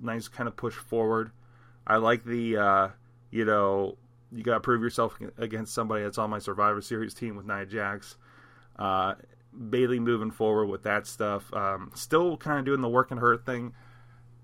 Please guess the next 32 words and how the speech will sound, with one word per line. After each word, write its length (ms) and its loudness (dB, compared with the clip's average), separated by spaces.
E-, 20 -6
e-, 320 -10
everybody 520 -2
Charlotte 340 2
takes 240 -2
on 140 4
has 220 -4
to 40 -12
be 100 -6
injured, 300 0
I 60 -2
guess. 360 -4
So, 320 -8
we'll 100 -10
see 140 -8
where 120 -6
that 200 -8
goes. 180 -8
But 100 -8
good 160 -6
to 180 0
see, 380 -4
uh, 240 0
Bayley's 400 0
the 80 -6
next 240 -6
one 100 -4
to 60 -8
kinda 220 -6
step 280 -8
up 160 -6
there. 300 -6